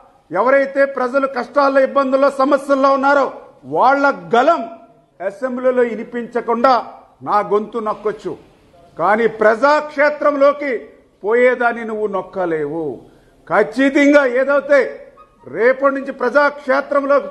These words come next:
పోయి ఏదైతే నీ నాలుగు సంవత్సరాల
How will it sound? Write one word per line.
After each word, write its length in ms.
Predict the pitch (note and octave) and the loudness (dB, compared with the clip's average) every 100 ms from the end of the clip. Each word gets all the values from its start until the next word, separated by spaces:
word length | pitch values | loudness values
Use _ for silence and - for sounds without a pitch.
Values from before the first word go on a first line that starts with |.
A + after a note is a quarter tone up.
| B3+ | 0
పోయి 260 | C4 B3 E3+ - - _ _ D3 | 0 0 -6 -10 -20 _ _ -2
ఏదైతే 480 | G#3+ C4+ C#4 C4+ C4 B3 | 2 4 2 0 -6 -4
నీ 60 | B3 A#3 | -4 0
నాలుగు 340 | B3+ C4+ C4 B3+ B3+ | 2 2 0 -2 0
సంవత్సరాల 600 | B3 C4 B3+ B3+ B3+ | 0 -2 0 2 4